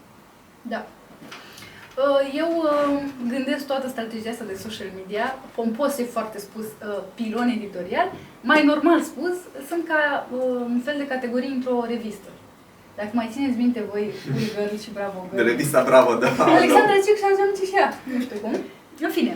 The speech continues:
Speaker 1: o revistă, un ziar, nu știu, ceva. Bă, ați mai citit
Speaker 2: Popcorn.
Speaker 1: și voi,
Speaker 2: Wow.
Speaker 1: așa?
Speaker 2: Așa.
Speaker 1: Um, chiar dacă este despre, habar n-am, adolescenți, despre femei. Nu o să vezi acolo în fiecare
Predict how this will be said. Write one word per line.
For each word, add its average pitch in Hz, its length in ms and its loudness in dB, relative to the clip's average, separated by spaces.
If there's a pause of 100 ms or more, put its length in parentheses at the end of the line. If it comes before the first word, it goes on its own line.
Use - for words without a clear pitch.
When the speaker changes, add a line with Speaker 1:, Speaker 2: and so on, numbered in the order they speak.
Speaker 1:
o - 20 6 (120)
revistă, 349 360 6 (300)
un 302 140 6
ziar, 277 220 6 (380)
nu 220 120 -8
știu, 190 120 -12 (100)
ceva. 233 200 2 (200)
Bă, 240 100 -2 (220)
ați - 120 0
mai - 100 8
citit - 100 -6
Speaker 2:
Popcorn. 113 200 4
Speaker 1:
și - 120 -2
voi, - 120 -6 (140)
Speaker 2:
Wow. - 120 -2
Speaker 1:
așa? 247 180 -4 (300)
Speaker 2:
Așa. - 180 -4 (360)
Speaker 1:
Um, 311 340 4 (640)
chiar 370 220 4
dacă 381 120 2 (100)
este 349 140 -4 (140)
despre, 320 300 -8 (220)
habar 220 300 0
n-am, - 160 -6 (140)
adolescenți, 226 560 -6 (160)
despre 214 200 -8 (100)
femei. 240 280 0 (360)
Nu 349 140 -2
o - 80 0
să 370 60 0 (100)
vezi 311 220 -2
acolo 277 220 0
în 247 80 0 (100)
fiecare 233 340 0